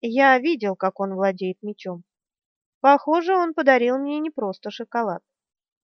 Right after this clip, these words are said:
«Совершенно верно, Кевин. Если наступит время, когда тебе придется выбирать между Ричардом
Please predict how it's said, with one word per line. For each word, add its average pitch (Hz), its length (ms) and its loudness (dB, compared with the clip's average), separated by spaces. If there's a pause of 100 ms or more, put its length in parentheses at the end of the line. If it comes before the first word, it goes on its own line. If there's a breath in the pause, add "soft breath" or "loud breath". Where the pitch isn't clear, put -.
(120)
«Совершенно 220 760 -8
верно, 208 340 -6
Кевин. 185 360 -10 (720)
Если 330 380 0
наступит 277 540 -2
время, 233 380 -4
когда 208 320 -4
тебе 220 220 -6
придется 233 500 -4
выбирать 254 540 0
между 208 320 -6
Ричардом 208 500 -6